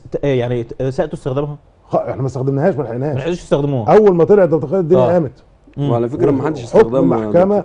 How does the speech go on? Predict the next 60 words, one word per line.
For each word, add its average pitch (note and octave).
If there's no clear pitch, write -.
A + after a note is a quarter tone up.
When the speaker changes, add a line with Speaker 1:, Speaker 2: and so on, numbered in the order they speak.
Speaker 1:
آه. B2+
Speaker 2:
سحبت F3
Speaker 3:
هي F#3+
Speaker 2:
منه. F3+
Speaker 3:
طلعت C#3+
من، C3+
طلعت B2
حدانا B2
برضو، C#3
ما B2
حدش B2
منا B2
استخدمها A2
خالص. C#3
هي A#2
ك-، A2+
كشكل B2
Speaker 1:
موجودة C3
Speaker 3:
كده. D#3
Speaker 1:
معاكم D#3
دلوقتي؟ C#3+
Speaker 3:
وموجوده، B2+
مو-، A2+
موجوده A#2
حاليًا A#2
Speaker 1:
يعني A#2+
Speaker 3:
معايا. A#2+
Speaker 1:
تقدر D3+
تروح D3
مثلًا D#3
مسجد C#3
لو A#2+
لقيت A#2+
حاجه C#3+
مخالفه D3+
بتحرم؟ C3+
Speaker 3:
آه، C#3
عادي. D#3
اه، C#3+
فعلًا D3
ب-، A2+
ب-، A2
ببقى C3+
على B2+
طول D#3
تليفونياً، B2+
ال-، A#2+
عندي A2+
المسجد A#2+
في G#2
الحاله B2
الفلانيه A#2
ووضع A#2+
كذا A#2
كذا A#2
كذا، A#2+
وتليفونياً A#2+
بيحصل C3
الكلام B2
ده. G#2+